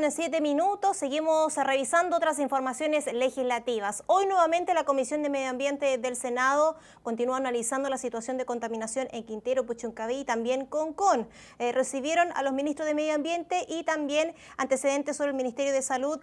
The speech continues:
del plan de descontaminación. Nos va a contar todos los detalles de la jornada la periodista Valeria Cabello, a quien ya vemos en pantalla. Valeria, ¿cómo estás?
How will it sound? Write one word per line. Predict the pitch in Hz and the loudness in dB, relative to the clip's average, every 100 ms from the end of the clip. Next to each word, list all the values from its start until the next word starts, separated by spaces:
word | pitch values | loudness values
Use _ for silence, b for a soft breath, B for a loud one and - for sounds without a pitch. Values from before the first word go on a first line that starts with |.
| B B | B B
del | - 277 285 | 6 6 6
plan | - - 427 | 6 6 6
de | 440 | 2
descontaminación. | - 392 370 370 370 359 349 285 | 2 0 2 2 4 2 4 0
Nos | 262 | 2
va | 302 | 2
a | 381 | 2
contar | 392 359 359 | 2 4 4
todos | 370 359 | 4 2
los | 339 | 2
detalles | 311 330 339 330 | 2 2 2 4
de | 330 349 | 2 4
la | 311 285 | 2 2
jornada | 277 262 269 294 370 392 392 | 2 2 2 4 4 6 4
la | 349 285 | 4 2
periodista | 277 277 294 285 302 | 2 0 -2 0 0
Valeria | 240 240 254 269 | 2 0 0 0
Cabello, | 262 247 269 269 | 0 0 0 0
a | |
quien | 262 247 | -2 -2
ya | 247 | -2
vemos | 247 247 240 | -2 -4 -6
en | 240 | -6
pantalla. | 226 233 233 269 294 | -4 -4 0 2 2
Valeria, | 285 302 370 403 | 2 4 2 2
¿cómo | 415 | 0
estás? | 427 381 415 | 2 4 4